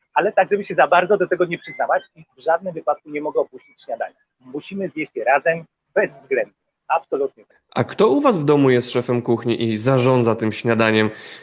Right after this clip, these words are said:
Speaker 2: żebyście razem zjedli i, e, przygotowuje to śniadanie?
Speaker 1: Moja żona. Moja żona. To jest taka dość tradycyjna, e, rola. No to nie chciałbym, żeby teraz to zabrzmiało źle, bo u, u, u nas w domu jest naprawdę równouprawnienie. Ale moja żona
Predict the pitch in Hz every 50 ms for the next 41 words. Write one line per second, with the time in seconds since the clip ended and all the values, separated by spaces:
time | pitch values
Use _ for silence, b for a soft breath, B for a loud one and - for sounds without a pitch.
0 | B - 110 113 110 113 - 123 123 131 127 123 123 117 113 117 113 110 107 110
1 | 110 - - 123 117 113 113 113 - - 117 110 107 104 - - 127 127 123 -
2 | 123 110 104 101 98 101 95 - 98 90 92 90 90 104 139 156 - - _ _
3 | _ _ _ _ 160 180 202 190 170 165 156 117 - 90 - - _ _ _ _
4 | _ 165 180 175 156 - 135 110 - 104 101 - _ _ 190 196 185 165 - _
5 | _ _ 165 - - 147 - 175 165 - - 185 170 175 185 170 - - 190 175
6 | 156 139 127 127 - - _ _ _ _ _ _ _ - 131 131 131 135 135 135
7 | 156 160 156 151 143 139 139 135 - _ - 170 - 185 175 175 156 - 180 156
8 | 170 151 - - 156 - - 160 147 - 175 147 156 139 - 165 165 147 143 139
9 | 160 151 107 - - _ _ _ _ _ _ 143 - - - 165 165 175 - -
10 | 156 156 - _ _ 185 196 190 170 - 135 _ 170 165 175 175 170 - _ _
11 | _ 160 151 - 202 190 170 151 151 151 139 135 151 147 139 - 143 135 139 139
12 | 120 104 - _ _ _ _ _ _ _ _ 156 156 - 185 190 208 208 196 170
13 | 202 208 202 196 -